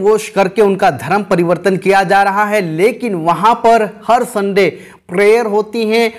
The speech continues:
और जो लोग प्रभु यीशु मसीह पर विश्वास करते हैं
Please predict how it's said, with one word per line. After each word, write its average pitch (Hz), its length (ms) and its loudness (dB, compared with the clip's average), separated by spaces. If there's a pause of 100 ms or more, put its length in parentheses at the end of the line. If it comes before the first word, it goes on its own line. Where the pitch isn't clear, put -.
(180)
और 185 160 2
जो 240 460 2
लोग 208 300 0
प्रभु 190 200 -2
यीशु 214 280 -4
मसीह 190 260 -6
पर 170 120 0
विश्वास 190 520 -2
करते 214 320 -2
हैं 214 140 2